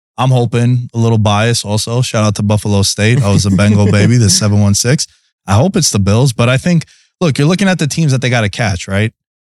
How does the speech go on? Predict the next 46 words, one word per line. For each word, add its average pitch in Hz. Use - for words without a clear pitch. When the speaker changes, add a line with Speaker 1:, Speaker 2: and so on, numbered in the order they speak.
Speaker 1:
The 113
Browns, 143
they're 127
playing 123
well 107
now 101
with 95
Flacco. 95
We 98
were 95
Speaker 2:
They're 92
Speaker 1:
praising 156
them -
Speaker 2:
gonna 120
be 110
in. 90
Speaker 1:
before. 90
Yeah, 113
Speaker 2:
They're 127
Speaker 1:
I -
Speaker 2:
gonna 131
Speaker 1:
think 151
Speaker 2:
be 139
Speaker 1:
they're 135
Speaker 2:
in. 120
Speaker 1:
gonna 113
be 107
in 104
'cause 104
they 127
also 127
have 113
a 98
game 98
up 90
and 113
their 120
schedule 113
is 95
Speaker 2:
Am 113
Speaker 1:
not 110
Speaker 2:
I 226
crazy 220
for 160
saying, 143
like, 110